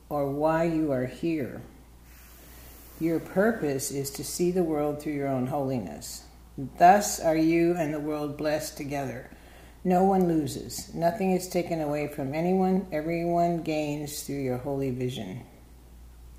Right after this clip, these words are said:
It signifies the end of sacrifice because it offers everyone its full due. And he is entitled to everything because it is his birthright as a son of God.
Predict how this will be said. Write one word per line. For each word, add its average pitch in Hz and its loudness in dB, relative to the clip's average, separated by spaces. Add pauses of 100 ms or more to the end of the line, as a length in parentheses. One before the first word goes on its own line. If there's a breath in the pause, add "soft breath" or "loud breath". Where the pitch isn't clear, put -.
(720)
It - -4
signifies 190 4
the 170 -2
end 170 0
of 151 -4
sacrifice 175 4
because 156 -2
it 147 -4
offers 151 0
everyone 147 -4
its 131 -4
full 139 -4
due. 127 -4 (840 loud breath)
And 160 2
he 180 6
is 180 2
entitled 156 0
to - -8
everything 185 2
because 156 0
it 147 -2
is 139 -4
his 123 -8
birthright 175 4
as 131 -2
a 131 -8
son 156 -4
of 143 -8
God. - -2